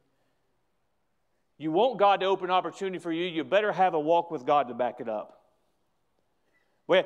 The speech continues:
I'd love to be able to sing in that, in that special or, or do this. You better have a walk with God to back it up because a platform reveals the character. It, it, it, well, I'd like to have that opportunity, but are you willing to practice?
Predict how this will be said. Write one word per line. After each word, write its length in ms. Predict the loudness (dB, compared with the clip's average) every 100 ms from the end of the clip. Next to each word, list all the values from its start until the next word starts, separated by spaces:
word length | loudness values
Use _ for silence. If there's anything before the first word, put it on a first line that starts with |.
| 4
I'd 200 | 4 6
love 180 | 4 0
to 100 | 2
be 140 | 2
able 160 | 2 2
to 160 | 0 -2 -12
sing 340 | -4 -2 2
in 120 | 2 2
that, 180 | 2
in 120 | 2 0
that 160 | 0
special 420 | 0 -2 0 0
or, 60 | 0 0
or 100 | 0
do 200 | 2 2
this. 280 | 4 2 2
You 60 | 0
better 240 | 2 4
have 220 | 2 2
a 60 | 2
walk 280 | 2 2 -2
with 140 | 0
God 260 | 2 2 2
to 60 |
back 260 | 0 0 0
it 80 | -2
up 160 | -2
because 380 | -4 -2 -2 0
a 160 | -2 0
platform 680 | 2 2 2 2 2 0 -6 -18 -8
reveals 420 | -4 0 0 0
the 60 |
character. 460 | -2 -2 -2 -8 -14 _ _ _ _ _ _ _ _ _ _ _ _ _ _ _ -12
It, 100 | -4
it, 360 | -2 -2 0 2
it, 40 |
well, 160 | 4 6
I'd 180 | 6
like 200 | 6 4
to 60 | 4
have 160 | 4 4
that 140 | 4
opportunity, 480 | 4 2 -4 -4 -2
but 120 | 0
are 60 | -2
you 120 | 0
willing 280 | 2 2 0
to 60 |
practice? 720 | -4 -2 -2 -2 -10 -10 -14